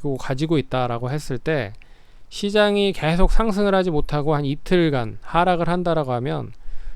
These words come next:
종목 자체는 손절 라인, 생각했었던 손절 라인보다 더 하락을 할 가능성이 크기 때문이죠.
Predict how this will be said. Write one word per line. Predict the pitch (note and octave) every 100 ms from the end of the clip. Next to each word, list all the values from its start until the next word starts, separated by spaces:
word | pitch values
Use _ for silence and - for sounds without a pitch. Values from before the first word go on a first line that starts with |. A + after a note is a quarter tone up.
| -
종목 | - D#3+ F#3+ -
자체는 | F#3+ - F#3+ F#3+ F#3+ F#3+ F#3 F3+ D#3+ C#3+
손절 | - A3 A#3+ A#3+ A#3 G3
라인, | D3+ D3 C#3+ C3
생각했었던 | - G3+ G3+ F#3+ - F3 F3 F3
손절 | - G#3 G3+ F#3+
라인보다 | E3 D#3 D3+ C3+ C#3
더 | B2
하락을 | B2 F#3+ G#3 G#3 F#3
할 | D#3
가능성이 | C#3+ C3+ C3 C3 C3+
크기 | - - B3+
때문이죠. | A3 D#3+ A2+ G2+